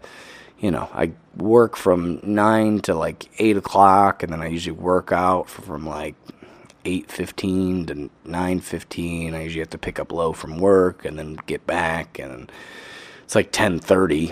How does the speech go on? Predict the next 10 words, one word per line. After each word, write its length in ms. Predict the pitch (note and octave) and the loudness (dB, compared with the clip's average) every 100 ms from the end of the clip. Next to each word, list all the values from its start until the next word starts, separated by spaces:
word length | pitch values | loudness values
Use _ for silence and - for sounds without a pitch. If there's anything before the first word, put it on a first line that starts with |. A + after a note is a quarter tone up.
| - | -2
by 120 | E2+ | 0
the 120 | E2 | 0
time 320 | D#2+ D#2+ D#2+ | -2 -4 -4
we're 300 | D#2 D#2 E2 - - - _ _ | -4 -2 -4 -6 -18 -20 _ _
sitting 680 | - - - D#2+ D#2+ D2+ - - | -8 -4 -4 -6 -12 -12 -16 -4
down 300 | E2 D#2 D#2 | -2 -2 -6
eating 340 | F2 D#2 D#2 | -8 -8 -6
dinner, 480 | E2+ E2+ D2+ F2+ - - - _ _ | -6 -4 -2 -4 -6 -16 -20 _ _
and, 460 | D2 D2 D2 D2 D2+ | -12 -10 -12 -12 -10
uh, 400 | C#2+ C2+ C2+ | -8 -8 -8